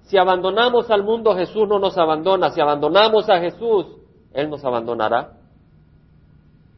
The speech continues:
Porque así nos dice la palabra. No creamos, hermanos.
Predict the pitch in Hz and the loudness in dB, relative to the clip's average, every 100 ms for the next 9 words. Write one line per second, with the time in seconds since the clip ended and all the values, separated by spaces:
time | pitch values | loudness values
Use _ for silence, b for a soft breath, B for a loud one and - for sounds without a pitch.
0 | _ - 131 120 147 147 135 139 143 131 | _ -6 -2 -2 0 0 0 -2 0 0
1 | 123 113 117 - - - _ _ _ _ | 0 -2 -2 -4 -8 -20 _ _ _ _
2 | _ _ _ _ - 151 196 214 180 202 | _ _ _ _ 0 2 2 2 0 0
3 | 311 302 - - - - | -4 -10 -16 -18 -18 -20